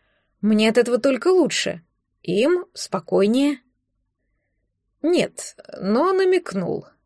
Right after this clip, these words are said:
отозвался заказчик и пожевал губу, будто вспоминая, что и как произнес лорд Вестон. Подозреваю, что-то там точно было не для женских ушей.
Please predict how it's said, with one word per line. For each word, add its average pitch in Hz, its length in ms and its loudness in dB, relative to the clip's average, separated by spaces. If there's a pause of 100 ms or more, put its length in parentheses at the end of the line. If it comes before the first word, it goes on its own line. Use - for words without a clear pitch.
(160)
отозвался 220 640 2
заказчик 277 540 0
и 277 60 -2
пожевал 247 420 2
губу, 226 480 2 (340)
будто 302 320 0
вспоминая, 311 520 0
что - 260 0
и 226 80 4
как 330 240 0
произнес 233 520 0
лорд 233 300 2
Вестон. 220 560 -2 (460)
Подозреваю, 302 600 4
что-то 403 360 2
там 262 240 0
точно 226 420 0
было 185 400 2 (120)
не 240 180 0
для 240 220 2
женских 185 500 -2
ушей. - 500 -2